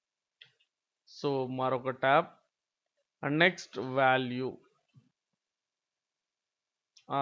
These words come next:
తర్వాత న్యూ లైన్. ఓకే, so ప్రింట్ చేద్దాం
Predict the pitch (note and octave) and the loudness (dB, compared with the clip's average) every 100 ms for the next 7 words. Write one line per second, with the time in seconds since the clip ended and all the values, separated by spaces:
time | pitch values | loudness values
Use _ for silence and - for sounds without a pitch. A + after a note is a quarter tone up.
0 | C3+ B2+ B2 B2 E3 G3+ - _ _ _ | -2 -4 -6 -6 -6 -8 -14 _ _ _
1 | _ C3 C3 B2+ A#2+ G#2+ - - - _ | _ -10 -8 -6 -8 -8 -12 -14 -20 _
2 | _ _ _ _ _ _ _ _ _ _ | _ _ _ _ _ _ _ _ _ _
3 | - _ - C#3 A3+ - _ _ _ _ | -20 _ -12 -6 -6 -6 _ _ _ _
4 | _ _ _ _ _ _ _ _ _ - | _ _ _ _ _ _ _ _ _ 0
5 | A#3 A3 F#3+ A3 - _ _ _ _ D#3 | 8 8 8 2 -12 _ _ _ _ -2
6 | D3+ D3 D3+ B2+ A#2 | -2 0 -2 0 -2